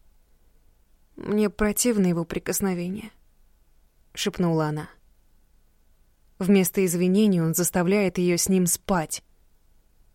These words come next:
Думает, это решит проблему? Надеется, что Мила забудет и примет его? Я бы возненавидела такого мужа. Не удивлюсь,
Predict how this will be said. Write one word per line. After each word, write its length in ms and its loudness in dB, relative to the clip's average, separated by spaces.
Думает, 500 4
это 160 0
решит 360 0
проблему? 580 4
Надеется, 540 4
что 180 0
Мила 300 4
забудет 560 2
и 80 6
примет 440 2
его? 320 -4
Я 240 4
бы 140 2
возненавидела 760 4
такого 380 0
мужа. 380 -2
Не 160 6
удивлюсь, 680 2